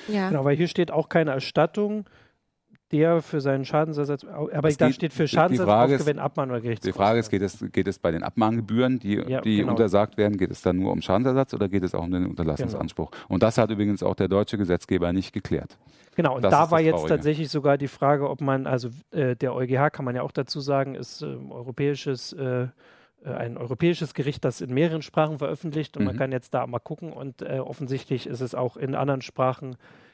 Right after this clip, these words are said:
Speaker 2: kann man da
Speaker 3: Also
Speaker 2: wieder
Speaker 3: ich habe
Speaker 2: was
Speaker 3: jetzt nur
Speaker 2: anderes
Speaker 3: noch die englischsprachige
Speaker 2: Genau.
Speaker 3: Variante gelesen, da, da steht,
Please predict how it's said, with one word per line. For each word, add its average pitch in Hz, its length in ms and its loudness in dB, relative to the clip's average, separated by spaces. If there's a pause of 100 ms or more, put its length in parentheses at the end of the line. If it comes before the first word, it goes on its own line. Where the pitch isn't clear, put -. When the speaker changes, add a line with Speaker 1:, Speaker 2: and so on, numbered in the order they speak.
(160)
Speaker 2:
kann 147 160 2
man 143 260 -2 (100)
da 135 200 4
Speaker 3:
Also - 180 2
Speaker 2:
wieder 165 80 2
Speaker 3:
ich 123 60 8
habe - 0 -
Speaker 2:
was 110 80 2
Speaker 3:
jetzt 117 80 0
nur 143 40 0 (140)
Speaker 2:
anderes 127 60 2
Speaker 3:
noch 131 100 4
die 117 100 2
englischsprachige 135 640 4
Speaker 2:
Genau. 117 40 0
Speaker 3:
Variante 117 400 4
gelesen, 104 400 4
da, 98 200 6
da 104 200 0
steht, - 340 -6